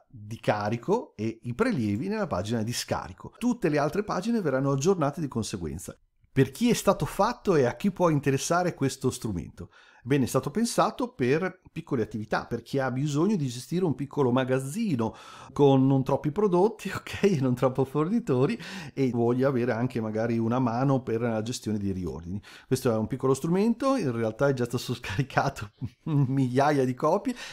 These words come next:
e viene utilizzato da piccole attività commerciali, ma anche non, ok, che lo utilizzano appunto per la gestione dei loro piccoli magazzini. Io naturalmente ti invito a utilizzarlo,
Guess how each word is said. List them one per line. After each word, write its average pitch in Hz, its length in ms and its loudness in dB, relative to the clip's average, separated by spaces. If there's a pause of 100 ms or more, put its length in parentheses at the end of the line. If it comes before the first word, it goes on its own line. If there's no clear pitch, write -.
e 120 80 -4
viene 135 160 4
utilizzato 135 480 -2
da 110 140 -2
piccole 117 400 -2
attività 113 720 -2 (260)
commerciali, 113 800 2
ma 107 100 -6
anche 107 300 -2
non, 139 340 0 (200)
ok, - 380 -2 (360)
che 139 220 0
lo 123 100 4
utilizzano 151 400 0
appunto 107 340 -6
per 123 140 -2
la 117 80 2
gestione 127 500 -2
dei 107 140 -2
loro 110 200 0
piccoli 107 300 -4
magazzini. 85 580 -8 (340)
Io 131 180 2
naturalmente 143 580 2
ti 131 140 -4
invito 135 340 0
a 127 60 2
utilizzarlo, 123 840 -2